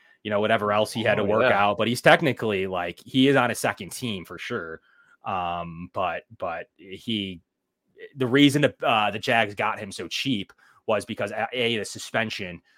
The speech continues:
Speaker 1: but then B, like, um, like, they had to move away from him. Uh, they, he wasn't gonna, he was, you know, he w-, he was owed money. They, essentially, like, the Jags weren't gonna pay him. So,
Speaker 2: But he's
Speaker 1: he,
Speaker 2: twenty-nine.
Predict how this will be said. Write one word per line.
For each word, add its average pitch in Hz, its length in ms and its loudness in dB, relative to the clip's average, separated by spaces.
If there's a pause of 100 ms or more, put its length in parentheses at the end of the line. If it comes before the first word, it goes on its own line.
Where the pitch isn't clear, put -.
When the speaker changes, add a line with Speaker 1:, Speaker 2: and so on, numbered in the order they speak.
(120)
Speaker 1:
but 113 120 -4
then 101 200 -2
B, 98 400 -10
like, 87 420 -8 (360)
um, 82 540 -10 (100)
like, 90 140 -10
they 90 100 -6
had 98 160 -4
to 90 40 -8
move 87 160 -10
away 85 220 -6
from 82 260 -10
him. 82 360 -12 (200)
Uh, 85 200 -8
they, 85 120 -4
he 98 120 -6
wasn't 87 220 -6 (220)
gonna, 87 160 -12
he 90 140 -10
was, 85 380 -8 (100)
you 82 80 -20
know, 76 200 -18 (140)
he 120 140 -10
w-, 101 180 -6
he 127 60 -2
was 110 140 -2
owed 98 180 -2
money. 87 320 -4 (300)
They, 117 100 0
essentially, 107 480 -2
like, 85 160 -6
the 98 60 -8
Jags 95 320 0
weren't 87 120 -6
gonna 82 120 -12
pay - 160 -14
him. - 180 -20 (760)
So, 80 480 -8 (300)
Speaker 2:
But 131 160 0 (120)
he's 165 300 -6
Speaker 1:
he, 110 200 0
Speaker 2:
twenty-nine. 123 840 -2